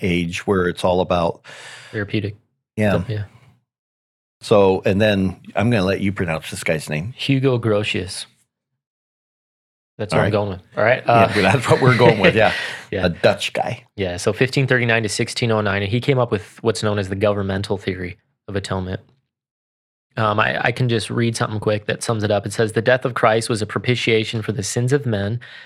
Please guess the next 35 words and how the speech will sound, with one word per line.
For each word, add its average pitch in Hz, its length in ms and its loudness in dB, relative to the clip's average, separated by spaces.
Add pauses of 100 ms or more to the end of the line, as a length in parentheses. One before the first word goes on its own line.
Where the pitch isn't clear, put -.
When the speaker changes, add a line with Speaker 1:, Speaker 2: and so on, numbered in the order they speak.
(240)
Speaker 2:
because - 240 -2
it 151 80 2
was 117 160 0
a 113 60 4
revelation 117 640 2
of 104 80 -4
the 104 100 2
righteousness 117 680 0
of 117 100 -2
God 107 380 2 (560)
on 117 80 -2
the 113 80 0
grounds 110 400 2
of 107 100 -4
which 110 160 0
he - 80 -4
can 117 180 -2
remit 107 440 0
the 117 80 2
penalties 113 560 -2
of 98 100 -4
sin, 110 320 -2 (540)
because 113 180 -2
it 113 60 2
was 107 100 0
an 113 80 2
act 117 300 0
of 107 180 -2 (240)
submission 113 920 0
to 127 80 -2
the 104 120 0
justice 120 680 0
of 113 200 0
those 117 220 2
penalties 101 680 -2